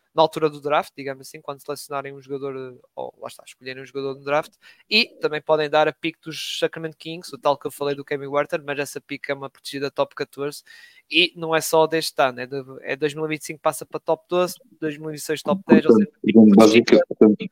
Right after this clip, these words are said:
Speaker 1: protegida
Speaker 2: portanto,
Speaker 1: sempre,
Speaker 2: basicamente,
Speaker 1: portanto
Speaker 2: os Hawks tinham, os Hawks tinham só de envolver jogadores, basicamente.
Speaker 1: É, e se calhar, eh, ou esta troca se acontecer, se calhar não vai ser na trade deadline, se calhar vai ser no final da época, em que podem usar a pick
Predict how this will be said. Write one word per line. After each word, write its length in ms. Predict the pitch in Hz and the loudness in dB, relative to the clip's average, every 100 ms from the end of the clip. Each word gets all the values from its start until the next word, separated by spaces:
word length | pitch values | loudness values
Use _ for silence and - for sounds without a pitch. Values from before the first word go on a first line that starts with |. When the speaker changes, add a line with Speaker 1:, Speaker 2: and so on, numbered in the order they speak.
| - | -4
Speaker 1:
protegida 360 | - - 185 180 | -4 0 2 4
Speaker 2:
portanto, 200 | 202 190 | 6 8
Speaker 1:
sempre, 180 | 196 | 8
Speaker 2:
basicamente, 500 | 101 101 104 107 101 | 8 6 8 8 6
Speaker 1:
portanto 140 | - 107 | 8 8
Speaker 2:
os 120 | 98 | 10
Hawks 320 | 107 101 - | 8 6 -2
tinham, 360 | - 107 107 107 | 6 8 10 10
os 140 | 104 104 | 8 8
Hawks 200 | 104 - | 6 4
tinham 260 | 107 107 | 6 8
só 160 | 101 107 | 8 10
de 80 | 107 | 10
envolver 280 | 101 98 101 | 10 10 8
jogadores, 380 | 95 113 92 | 8 8 6
basicamente. 560 | - 82 80 90 85 78 _ _ _ _ _ - | 4 4 4 0 -2 -4 _ _ _ _ _ 2
Speaker 1:
É, 640 | 202 208 190 156 135 139 | 4 6 6 2 0 -2
e 80 | 143 | -4
se 100 | - | 0
calhar, 360 | 175 175 175 | 4 6 6
eh, 320 | 185 185 175 156 139 151 | 4 0 -2 -6 -10 0
ou 180 | 165 170 | 4 4
esta 180 | - | 2
troca 320 | 175 180 - 175 | -2 -2 -2 -6
se 140 | - | -6
acontecer, 420 | 170 170 160 175 | -6 -8 -8 -10
se 120 | 160 | -8
calhar 200 | - 165 160 | -4 -2 -2
não 80 | |
vai 120 | 160 156 | -4 -6
ser 140 | 165 | -6
na 100 | 160 | -12
trade 220 | - 160 | -6 -6
deadline, 340 | 156 147 131 123 | -6 -6 -10 -10
se 100 | - | -10
calhar 140 | 135 | -8
vai 100 | 135 | -8
ser 120 | - | -14
no 60 | 139 | -18
final 240 | 147 143 | -12 -8
da 80 | 143 | -6
época, 440 | 147 156 - 165 151 | -6 -6 -10 -12 -12
em 60 | |
que 60 | _ | _
podem 260 | 151 143 147 | -6 -6 -6
usar 260 | 139 143 | -6 -6
a 60 | 143 | -6
pick 260 | - 147 | -8 -16